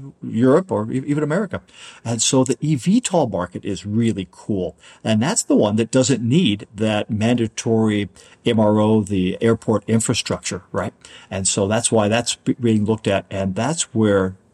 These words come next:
China, I think, is gonna have the biggest impact. So I think the route to,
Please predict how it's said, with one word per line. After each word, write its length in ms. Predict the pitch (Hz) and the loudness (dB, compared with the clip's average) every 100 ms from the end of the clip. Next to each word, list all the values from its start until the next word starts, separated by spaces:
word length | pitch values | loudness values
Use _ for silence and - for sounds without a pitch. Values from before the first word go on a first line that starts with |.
| - | -12
China, 360 | - 104 104 | -4 -2 0
I 120 | 98 98 | -2 -2
think, 240 | 113 110 | 0 0
is 100 | 104 | 0
gonna 200 | 110 95 | -2 0
have 160 | 98 95 | -2 -2
the 60 | |
biggest 360 | 87 107 107 - | -2 -2 -2 -2
impact. 340 | 104 104 101 | -4 -4 -4
So 160 | - 107 | -2 -4
I 200 | 117 185 | -2 -2
think 360 | 185 123 104 - - - - | 0 0 0 -4 -20 -20 0
the 220 | 107 104 | 4 4
route 360 | 92 104 113 - | 4 0 0 -2
to, 580 | - 117 107 104 98 95 | -2 2 2 2 0 -4